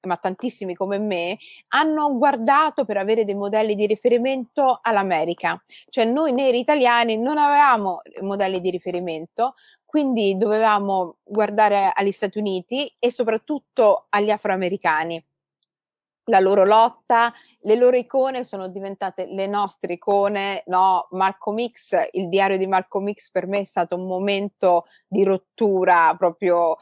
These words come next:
cioè, grandissimo con quello che mi era stato insegnato a scuola e quello che invece ho scoperto nel diario, no? Ho capito che dovevo approfondire la mia storia, dovevo prenderla in mano, no? Quindi a un certo punto però, mm, questo succede un po' a tutti gli afro-italiani,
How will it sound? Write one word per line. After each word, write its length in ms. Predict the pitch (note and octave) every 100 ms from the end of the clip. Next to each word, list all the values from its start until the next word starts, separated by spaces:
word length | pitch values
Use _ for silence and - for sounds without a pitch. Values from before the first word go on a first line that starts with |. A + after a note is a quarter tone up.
| -
cioè, 280 | - G#3 C#3+
grandissimo 1120 | F3+ F#3 F#3 F#3+ A3+ G#3 - - F3+ F3 F3 -
con 540 | F3+ F3 F3 E3+ E3+
quello 240 | - A3+ G3+
che 140 | G#3
mi 100 | F#3
era 160 | F3+ F#3+
stato 240 | - F#3
insegnato 400 | F#3+ - F#3+ F#3+
a 40 | G3
scuola 340 | - A#3 F#3+
e 80 | -
quello 220 | G3 F#3
che 100 | F#3
invece 260 | F#3+ G3 F#3
ho 60 |
scoperto 680 | - - F#3 G3 F3+ - F#3
nel 240 | F3+ F3+
diario, 560 | F3 F#3 F3 E3+ F3 E3+
no? 120 | F#3
Ho 100 | F#3 -
capito 640 | A3+ - A3 G#3+ A3+ A3+ - - _
che 160 | - G3
dovevo 300 | G3 G#3 G3+
approfondire 720 | G3 F3+ G3 F#3+ F#3 F#3+ F3+
la 100 | F3
mia 160 | F3+
storia, 540 | - - G#3+ G#3+ G3+ F#3
dovevo 500 | F3 F#3+ G3+ G3+ F3
prenderla 540 | F#3 F3+ F3 F3 F3
in 120 | E3+
mano, 440 | E3+ D#3 D3+ D#3 -
no? 120 | - _ _ _
Quindi 360 | G4 F#4 G3 - _ -
a 20 |
un 80 | D#4
certo 280 | G#4+ - B3
punto 320 | G#3+ G3+ F#3
però, 360 | G3+ G3 F#3 - _ _ _ F3+
mm, 460 | A#2+ F#3+ F#3 F3
questo 280 | F#3+ C#4+ B3+
succede 360 | G#3 G3 G3 G3
un 80 |
po' 100 | G3
a 60 | A3+
tutti 280 | A3 A3 G3
gli 80 | G3
afro-italiani, 800 | F#3+ F#3+ F#3 F#3 F#3+ F#3 F#3